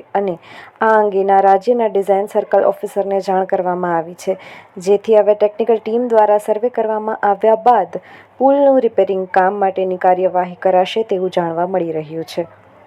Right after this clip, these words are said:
આ બ્રિજ જોખમી બનતા આ અંગેની જાણ માર્ગ અને મકાન વિભાગના અધિકારીના સૂત્રોને કરવામાં આવતા માર્ગ મકાન વિભાગના અધિકારી, વાંકાનેર સહિત પોલીસની ટીમ સહિતના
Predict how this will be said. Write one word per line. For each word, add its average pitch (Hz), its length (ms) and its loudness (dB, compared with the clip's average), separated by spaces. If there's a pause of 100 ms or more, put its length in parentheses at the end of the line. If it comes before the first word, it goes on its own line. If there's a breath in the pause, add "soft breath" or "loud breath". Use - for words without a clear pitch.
(1120 loud breath)
આ 208 80 2
બ્રિજ 240 380 -2 (140)
જોખમી 220 340 0
બનતા 214 460 2
આ 208 180 0
અંગેની 202 480 -4
જાણ 220 260 0 (400 loud breath)
માર્ગ 202 340 2
અને 220 160 2
મકાન 214 440 0
વિભાગના 190 520 0
અધિકારીના 185 680 0
સૂત્રોને 190 500 -4
કરવામાં 190 540 0
આવતા 226 320 0 (420 loud breath)
માર્ગ 208 320 0
મકાન 214 340 0
વિભાગના 185 520 -2
અધિકારી, 180 640 0
વાંકાનેર 180 480 -2
સહિત 190 360 -4 (180)
પોલીસની 190 500 -4
ટીમ 202 300 -8
સહિતના 185 520 -4